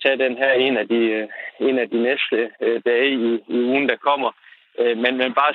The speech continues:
sige, at uanset hvordan man vender og drejer det, så, så er der ingen af os, der kommer til at gå igennem,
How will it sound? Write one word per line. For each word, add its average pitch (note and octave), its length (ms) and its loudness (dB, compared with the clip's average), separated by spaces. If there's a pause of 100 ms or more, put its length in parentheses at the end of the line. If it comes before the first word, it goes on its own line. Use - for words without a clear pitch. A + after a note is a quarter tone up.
sige, D3+ 240 2
at B2+ 140 -4 (520)
uanset D#3+ 400 0
hvordan C3+ 240 0
man C#3+ 180 0
vender C3 220 2
og C3+ 140 0
drejer A#2+ 280 2
det, B2 180 -8
så, C#3+ 140 2 (520)
så - 100 -20
er C#3+ 40 4
der C#3 80 6
ingen D#3 220 2
af C3+ 100 2
os, B2 120 -4
der C3+ 60 0
kommer B2 220 -4
til - 140 -2
at C#3 100 -2
gå B2+ 80 -2
igennem, B2 480 -2